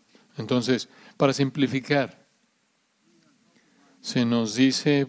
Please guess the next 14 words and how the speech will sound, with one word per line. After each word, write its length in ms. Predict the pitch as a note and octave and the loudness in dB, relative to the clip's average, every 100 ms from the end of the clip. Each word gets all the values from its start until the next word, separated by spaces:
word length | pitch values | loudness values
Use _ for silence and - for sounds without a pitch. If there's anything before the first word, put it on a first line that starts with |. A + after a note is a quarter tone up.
| - - | -6 -4
por 160 | B2 | -2
el 80 | A2+ | -2
apóstol 440 | A2+ C3 A2+ B2+ G#2 | -2 -4 -2 -4 -2
Pablo 420 | B2+ B2+ B2+ A#2 _ _ _ | -2 0 -2 -6 _ _ _
en 80 | A2+ | -6
segunda 300 | A#2+ B2+ B2 | -2 0 0
Corintios 460 | A#2 A#2+ A#2 B2 G#2+ | -2 -4 -2 -2 0
diez 460 | B2 G#2+ - - _ _ - _ _ - _ _ _ _ _ | -2 -2 -8 -16 _ _ -20 _ _ -20 _ _ _ _ _
que 100 | B2+ | -4
el 80 | A#2 | 0
ministerio 800 | A#2 A2 - D#3 D#3 C3 B2+ - _ _ _ _ | 0 -2 0 0 2 0 -2 -8 _ _ _ _
es 440 | B2+ A2+ - - _ _ _ _ _ _ _ _ _ _ _ | -2 -2 -6 -14 _ _ _ _ _ _ _ _ _ _ _
destruir 840 | - B2 - - B2 B2+ C3+ C#3+ C3 - _ _ _ _ _ _ _ _ _ _ _ - | -2 -2 -2 -2 0 2 2 2 -4 -14 _ _ _ _ _ _ _ _ _ _ _ 0
toda 560 | C3 C3+ D3 D3+ A#2+ | 2 2 0 0 -6